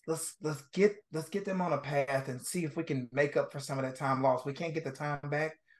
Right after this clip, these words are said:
but what we can do is make sure that this feeling they're having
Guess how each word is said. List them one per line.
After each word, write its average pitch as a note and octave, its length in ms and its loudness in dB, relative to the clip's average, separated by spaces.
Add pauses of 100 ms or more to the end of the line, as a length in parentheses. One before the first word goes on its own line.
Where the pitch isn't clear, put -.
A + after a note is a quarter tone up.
but D3 100 2
what C3+ 120 0
we C3+ 80 4
can D#3 340 -2
do B2+ 300 -2 (200)
is C3+ 120 -4
make D3 280 4
sure D3+ 240 2
that B2+ 200 -4
this C#3+ 340 -2
feeling E3 320 4
they're C3+ 160 4
having C3+ 480 2